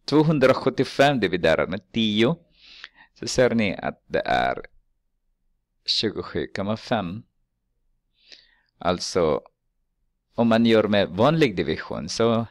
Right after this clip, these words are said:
gör man så här. Kanske jag kan göra det med vanlig division först. Så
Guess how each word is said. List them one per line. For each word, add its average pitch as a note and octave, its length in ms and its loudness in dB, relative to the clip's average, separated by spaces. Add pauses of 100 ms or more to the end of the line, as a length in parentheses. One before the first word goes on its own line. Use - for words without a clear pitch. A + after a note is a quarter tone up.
gör G2+ 180 0
man E2 180 -4
så - 120 -6
här. E2+ 400 -4 (720)
Kanske - 280 -14
jag - 160 -14
kan - 180 -12
göra - 240 -12
det - 100 -12
med D#2 160 -12
vanlig F2+ 420 -6
division F2 440 -10
först. - 400 -8 (680)
Så - 240 -10